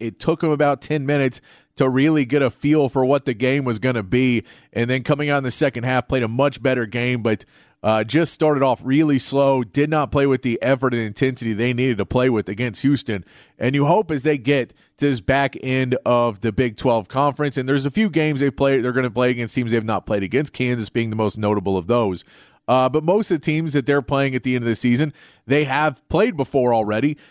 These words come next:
and it gives you a little bit better of an idea of what you're walking into. 'Cause you can watch game film against somebody else and, and take away what you think, you know, everything is happening. You can take away what you feel like the players is gonna be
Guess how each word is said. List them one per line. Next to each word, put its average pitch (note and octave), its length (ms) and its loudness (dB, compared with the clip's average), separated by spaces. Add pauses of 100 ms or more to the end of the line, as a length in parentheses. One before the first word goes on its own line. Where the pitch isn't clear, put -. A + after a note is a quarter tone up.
(200)
and E3 140 0
it E3 40 -6
gives F3+ 280 2
you G#3 120 2
a E3+ 40 2
little E3+ 280 2
bit D#3 240 -2
better D3 440 2
of C3 460 2
an C3+ 100 -4
idea C#3 420 2
of C3+ 80 2
what B2+ 220 0
you're C3+ 100 2
walking A#2+ 380 0
into. G2+ 320 -8 (1160)
'Cause D3 220 2
you G#3+ 80 2
can A#3 140 0
watch F3+ 240 0
game D3+ 260 0
film D3+ 160 0
against C3+ 340 -2
somebody C3+ 440 0
else A#2 280 0 (480)
and, A#2+ 240 0
and B2 300 -2
take D3+ 260 0
away C#3 200 4
what B2 200 -2
you D3+ 100 0
think, C#3+ 320 -2 (120)
you C3+ 160 -4
know, B2 160 2
everything B2+ 480 0
is A2+ 100 -6
happening. C3+ 340 -2
You B2+ 80 -10
can B2 140 -10
take C#3+ 260 -2
away C3+ 200 2
what B2+ 180 0
you C3 80 0
feel C3+ 300 0
like B2 220 0
the B2 100 -4
players B2+ 320 0
is G#2+ 80 -14
gonna B2 140 0
be C3 260 0